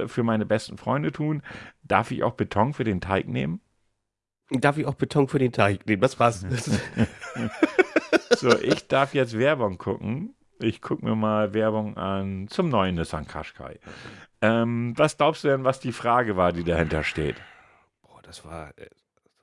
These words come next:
Speaker 2: passte irgendwie nicht wirklich irgendwas zusammen.
Speaker 1: Bitte?
Speaker 2: Da passte nicht wirklich irgendwas zusammen. Ich weiß nicht, welcher Kühlschranktyp bist du?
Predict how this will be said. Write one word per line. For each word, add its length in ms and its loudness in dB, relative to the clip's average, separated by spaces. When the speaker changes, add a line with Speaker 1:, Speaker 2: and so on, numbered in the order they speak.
Speaker 2:
passte 300 -10
irgendwie 260 -8
nicht 240 -8
wirklich 300 -6
irgendwas 380 -12
zusammen. 380 2
Speaker 1:
Bitte? 100 -2
Speaker 2:
Da 120 0
passte 320 0
nicht 180 0
wirklich 340 0
irgendwas 440 -2
zusammen. 420 0
Ich 160 -16
weiß 120 0
nicht, 140 -2
welcher 240 2
Kühlschranktyp 720 -2
bist 240 -2
du? 120 0